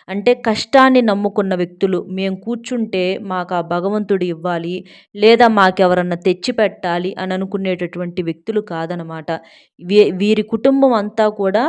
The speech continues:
పూర్తిగా వీరి రెక్కల కష్టం మీద ఆధారపడి ఉంటుందన్నమాట. అలాగే వీరికేంటంటే ఒళ్ళు దాచుకోవటము, నటించటము ఇలాంటివి ఏ మాత్రం కూడా తెలియదు.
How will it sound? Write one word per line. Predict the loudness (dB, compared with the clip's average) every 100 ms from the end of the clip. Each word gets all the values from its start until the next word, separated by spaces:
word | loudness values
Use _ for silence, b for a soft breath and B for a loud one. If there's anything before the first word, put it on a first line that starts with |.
| -2
పూర్తిగా | -4 -2 -2 -2 0 2
వీరి | 2 0 0
రెక్కల | 0 -2 0 2
కష్టం | 2 -2 -6 -8
మీద | -6 -6 -6
ఆధారపడి | -4 -4 -4 -4 -6
ఉంటుందన్నమాట. | -8 -10 -12 -12 -12 -12 -10 -10 -10 b b b b
అలాగే | 6 6 6
వీరికేంటంటే | 2 0 0 0 0 2 0 4 2 4
ఒళ్ళు | 2 2 2
దాచుకోవటము, | 4 4 2 -4 -4 -4 -4 -6 -6 -6
నటించటము | -6 -6 -4 -4 -4 -6 -6 -4 -6 -8 B B -6
ఇలాంటివి | 2 4 4 2 -2 -2 2
ఏ | 2 2
మాత్రం | 0 -2 0 -2 0
కూడా | 2 2
తెలియదు. | 0 -4 -4 -6 -8